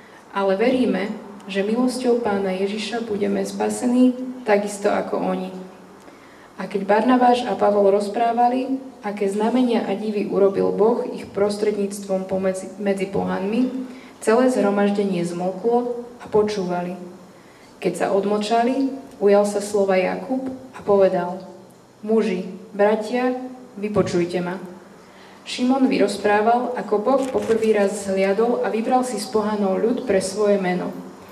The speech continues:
S tým sa zhodujú aj slova prorokov, lebo je napísané: "Potom sa vrátim a znova vybudujem zrúcaný Dávidov stan a znova vybudujem jeho ruiny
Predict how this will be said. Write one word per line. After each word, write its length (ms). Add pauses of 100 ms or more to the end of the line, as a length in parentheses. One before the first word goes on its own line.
(300)
S 160
tým 160
sa 160
zhodujú 560
aj 160
slova 320
prorokov, 800
lebo 240
je 160
napísané: 720 (800)
"Potom 240
sa 240
vrátim 800 (160)
a 80
znova 400
vybudujem 480
zrúcaný 560
Dávidov 480
stan 480 (400)
a 80
znova 320
vybudujem 560
jeho 240
ruiny 560